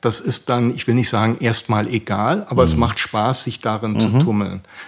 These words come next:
Speaker 1: Und ich glaube, das ist der falsche Weg.
Speaker 2: Und dann sind wir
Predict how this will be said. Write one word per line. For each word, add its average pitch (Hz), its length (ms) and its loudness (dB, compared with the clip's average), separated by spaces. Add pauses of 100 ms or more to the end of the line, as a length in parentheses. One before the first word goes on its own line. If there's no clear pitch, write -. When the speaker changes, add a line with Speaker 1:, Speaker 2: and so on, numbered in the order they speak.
Speaker 1:
Und - 100 0
ich 120 80 2
glaube, 123 240 2
das 113 120 -2
ist - 80 -8
der - 60 -4
falsche 110 440 -10
Weg. 135 360 -20
Speaker 2:
Und 110 300 0 (100)
dann 104 180 2
sind 120 180 2
wir 117 200 4